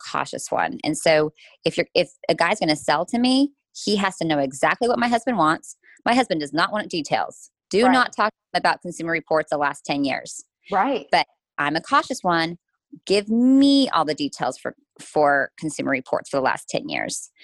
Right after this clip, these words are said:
Speaker 2: That's good.
Speaker 1: So knowing how he's presenting that, you know?
Speaker 2: Okay, that's, I love it. I love it. Uh, focus
Speaker 1: Yeah.
Speaker 2: on the per-, focus
Speaker 1: So
Speaker 2: on the
Speaker 1: good.
Speaker 2: customer.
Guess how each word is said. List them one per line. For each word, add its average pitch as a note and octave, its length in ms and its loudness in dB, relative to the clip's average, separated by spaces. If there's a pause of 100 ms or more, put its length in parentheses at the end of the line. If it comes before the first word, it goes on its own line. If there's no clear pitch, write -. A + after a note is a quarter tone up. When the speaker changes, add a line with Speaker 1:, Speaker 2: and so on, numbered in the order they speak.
(140)
Speaker 2:
That's - 160 -18
good. E3 140 -2
Speaker 1:
So D#3 440 2 (320)
knowing E3+ 800 0 (220)
how D#3 360 0
he's C#3+ 180 -8
presenting C#3 540 -4
that, D#2+ 260 -2 (340)
you D#3+ 120 2
know? D3 340 0 (420)
Speaker 2:
Okay, A#3 400 2 (100)
that's, G#3+ 280 2 (200)
I A3 120 6
love G3 220 4
it. E3 180 0
I G3+ 80 2
love F#3+ 240 4
it. D3+ 180 -2
Uh, F#3 360 4
focus A#3 360 2
Speaker 1:
Yeah. A#3 140 6
Speaker 2:
on G#3+ 80 0
the G3+ 80 -2
per-, - 320 -8 (140)
focus F#3+ 280 4
Speaker 1:
So C#4 60 -2
Speaker 2:
on - 80 4
the - 60 4
Speaker 1:
good. C#3+ 60 0
Speaker 2:
customer. E3+ 540 0